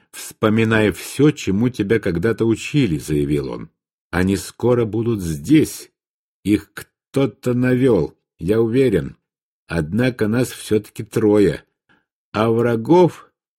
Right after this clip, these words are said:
всего в два раза больше. Беспокоиться не о чем».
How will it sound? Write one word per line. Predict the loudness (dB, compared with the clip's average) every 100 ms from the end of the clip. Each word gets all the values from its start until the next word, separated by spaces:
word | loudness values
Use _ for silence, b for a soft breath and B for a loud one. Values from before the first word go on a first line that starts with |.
| _
всего | -18 -6 0 4 4
в | 2
два | 2 2
раза | 4 2 0
больше. | -2 0 2 2 0 -4 -4 -6 _ _ _ _ _
Беспокоиться | -2 -2 0 -2 2 2 2 0
не | 0
о | -2 -4
чем». | -6 -6 -8